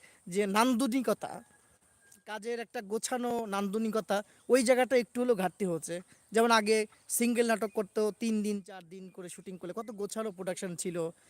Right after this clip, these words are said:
কত ভালো মানের কোয়ালিটি সম-, এখনও কোয়ালিটি ভালো। তো এখন হচ্ছে কি সেই সময়টা কমে গিয়ে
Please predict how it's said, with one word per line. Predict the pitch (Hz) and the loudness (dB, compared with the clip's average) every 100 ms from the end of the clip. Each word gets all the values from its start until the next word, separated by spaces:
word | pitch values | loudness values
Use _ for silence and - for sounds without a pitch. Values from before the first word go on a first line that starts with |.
| _ - | _ -6
কত | 214 | -4
ভালো | 196 170 196 | -2 2 2
মানের | 190 180 196 190 | 4 2 2 -2
কোয়ালিটি | 180 180 180 190 | 0 -2 -2 -6
সম-, | - - | -8 -6
এখনও | - 339 370 | -4 -2 0
কোয়ালিটি | 311 285 285 | 2 0 -2
ভালো। | 208 208 214 - - - _ - - | 0 0 0 -4 -20 -20 _ -20 -8
তো | 202 196 190 | -2 -2 -4
এখন | 226 320 | -8 -12
হচ্ছে | 339 349 | -10 -10
কি | 302 | -10
সেই | 185 247 254 | -8 -4 -4
সময়টা | - 233 262 233 | -4 -2 0 0
কমে | 277 269 277 247 | 0 2 4 4
গিয়ে | 165 147 | 0 -12